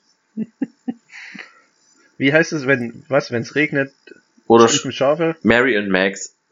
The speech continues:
Speaker 2: Merkt ihr einfach Mary und Max.
Speaker 1: Ja, ich kann's gleich auf meine Liste machen, ja.
Speaker 2: Mach das mal.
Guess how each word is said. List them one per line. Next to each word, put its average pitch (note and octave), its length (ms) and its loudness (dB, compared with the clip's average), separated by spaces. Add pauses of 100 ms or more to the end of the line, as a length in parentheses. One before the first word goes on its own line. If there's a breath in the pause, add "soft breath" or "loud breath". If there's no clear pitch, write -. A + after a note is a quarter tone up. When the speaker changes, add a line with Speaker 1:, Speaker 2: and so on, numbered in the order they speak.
(220)
Speaker 2:
Merkt G2+ 280 0
ihr - 60 -2
einfach G2 200 -2
Mary F#2+ 300 4
und F2+ 160 -4
Max. F2+ 440 -4 (640)
Speaker 1:
Ja, A2 120 -8
ich - 120 -14
kann's - 180 -8
gleich B2 140 2
auf G#2+ 60 -2
meine A2 160 -2
Liste G#2 300 -8
machen, F2+ 300 -16
ja. - 80 -14 (500)
Speaker 2:
Mach F#2+ 180 -2
das F#2 200 -10
mal. D2 280 -6